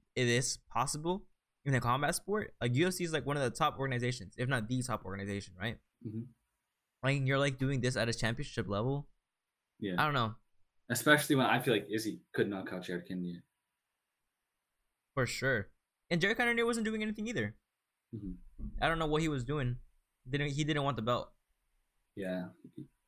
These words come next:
Speaker 1: I also came up
Speaker 2: What
Speaker 1: with
Speaker 2: I
Speaker 1: this.
Speaker 2: thought
Speaker 1: Okay, go, go for it, go for it. What do you
Speaker 2: What
Speaker 1: think?
Speaker 2: I thought was gonna happen is 'cause Jared Cannonier goes forward and just throws these huge shots. I thought he was gonna do that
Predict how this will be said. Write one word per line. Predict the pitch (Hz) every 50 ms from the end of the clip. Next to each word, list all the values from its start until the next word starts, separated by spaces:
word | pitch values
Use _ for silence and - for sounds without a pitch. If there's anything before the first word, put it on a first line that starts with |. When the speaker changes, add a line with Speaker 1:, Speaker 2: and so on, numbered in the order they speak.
| _ _ _ _ _ _
Speaker 1:
I | - 139
also | 147 165 - 180
came | - 123 113
up | 110
Speaker 2:
What | 110 113
Speaker 1:
with | 120 123
Speaker 2:
I |
Speaker 1:
this. | 123 135 139 107 101 95 90 - - - - - _ - - -
Speaker 2:
thought | 120
Speaker 1:
Okay, | 120 139 123
go, | 120 120
go | 113 113
for | - 123
it, | - -
go | 104 98
for | - 76
it. | -
What | 107 113
do | 117
you | 113
Speaker 2:
What | 107 110 107
Speaker 1:
think? | 120 139
Speaker 2:
I |
thought | 143 151 117
was | 107 107
gonna | 110 107 98
happen | 104 104 101 - 104 98
is | 95 95 90 - - - - - - - - - -
'cause | - 107 101
Jared | - 127 117 110 107
Cannonier | 123 113 110 113 113 110 107 98
goes | 90 98 95 87 -
forward | - 120 135 135 110 95
and | 95 92
just | - 90 85 - - - -
throws | 101 101 98 98 92
these | 87 87 - -
huge | - 110 98 85 - -
shots. | - 123 127 113 95 90 - -
I | - 98
thought | - - 104
he | 104
was | 101 101
gonna | 107 95 90
do | 87 95 90
that | 107 127 143 139 139 139